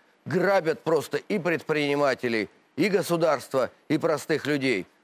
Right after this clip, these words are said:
Они получают кредиты от Ц В под два процента, а дают под семнадцать, по двадцать, под двадцать восемь. Какое развитие производства может быть в такой системе, когда рентабельность производства пятнадцать процентов, а банковский кредит двадцать?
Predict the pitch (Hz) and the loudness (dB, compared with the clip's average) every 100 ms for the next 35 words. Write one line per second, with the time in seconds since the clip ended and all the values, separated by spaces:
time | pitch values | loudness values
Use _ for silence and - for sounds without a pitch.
0 | - 175 156 180 170 185 180 135 170 175 | -4 -2 0 2 2 2 0 0 -2 0
1 | 175 170 160 - 180 175 175 160 143 208 | 0 0 0 0 0 0 0 -2 0 0
2 | - 151 - 139 110 113 131 160 170 - | 2 -2 0 -2 0 0 2 2 0 0
3 | 143 - 165 170 143 127 120 156 170 160 | -4 -2 0 2 0 -2 -2 0 2 0
4 | - 110 - _ 156 147 160 185 - 147 | 0 -8 -16 _ -4 -2 0 0 0 -4
5 | 180 165 - 98 - _ _ _ 160 160 | 0 -2 -2 -8 -10 _ _ _ -4 2
6 | 233 190 180 180 196 185 - 175 151 214 | 2 4 2 0 0 0 0 -2 0 2
7 | 208 180 170 175 151 165 175 160 175 151 | 2 0 0 0 0 -4 -4 -2 -4 -4
8 | 139 208 220 170 107 - _ - 160 185 | -6 0 2 2 -2 -6 _ -4 0 0
9 | 190 170 202 170 170 143 175 165 175 156 | 0 0 -2 0 -2 -2 -2 0 0 -2
10 | 160 - 165 214 143 - 165 - 147 120 | -2 -4 0 0 -2 -4 -4 0 -2 -2
11 | 113 _ _ 143 147 196 165 151 170 147 | -6 _ _ -4 0 0 0 -2 -4 -4
12 | 170 165 120 160 160 113 98 | -2 -2 -2 0 0 -2 -10